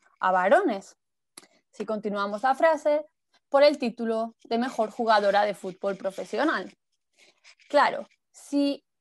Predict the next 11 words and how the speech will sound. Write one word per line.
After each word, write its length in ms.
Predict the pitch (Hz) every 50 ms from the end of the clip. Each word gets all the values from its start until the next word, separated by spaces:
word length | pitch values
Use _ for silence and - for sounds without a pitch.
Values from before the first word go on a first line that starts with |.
| _ _ _ _ _ _ _ _ _ _ _ _ _ -
al 220 | 277 277 277 285
añadir 500 | 285 277 277 277 277 285 285 302 359 381
la 140 | 381 370 339
segunda 500 | - 330 302 277 302 285 285 285 262 262
parte 540 | - 233 208 196 190 _ - - 202 - _ _ _ _ _ _ _ _ -
hay 180 | 247 240 254 262
un 140 | 247 233
clic, 460 | 240 - 247 233 214 240 233 - - - - _ _ _ _ _ _ _
o 40 |
sea, 240 | - 226 208 196 202
pensamos, 800 | 214 214 214 202 - 220 214 208 208 202 202 202 196 190 - -